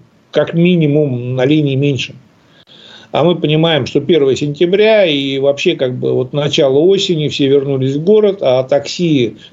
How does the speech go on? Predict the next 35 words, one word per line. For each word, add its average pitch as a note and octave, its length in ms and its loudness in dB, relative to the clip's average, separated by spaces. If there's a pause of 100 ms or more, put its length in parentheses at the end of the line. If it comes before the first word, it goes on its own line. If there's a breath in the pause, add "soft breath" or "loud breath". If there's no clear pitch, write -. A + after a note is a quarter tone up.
при C#3+ 140 2
его D3 180 2
цене E3 440 0
на C3+ 140 -2
сегодняшний C3+ 600 0
день C3 300 0
очень B2 240 -2
популярный C3+ 580 -2
транспорт. A3+ 520 0 (920 loud breath)
И D#3+ 600 2
как E3 180 2
бы D#3+ 80 2
мы E3 160 2
понимали, F3 480 0
что C#3 180 -2
с C3 40 -6
первого D3+ 340 0
сентября, G3 600 0
значит, D#3 400 -6
такси, D#3 520 -2
если D#3 320 0
становится D3+ 400 0
половину D#3 460 2
меньше, B3+ 280 2
оно D#3 160 0
при D#3+ 180 0
этом G3+ 180 0
ещё C#3 180 -6
становится C#3+ 440 0
раза C#3 180 2
в C3 100 0
два, D3 180 0
в - 80 -6
три C3+ 140 -2
дороже. A#2+ 420 -2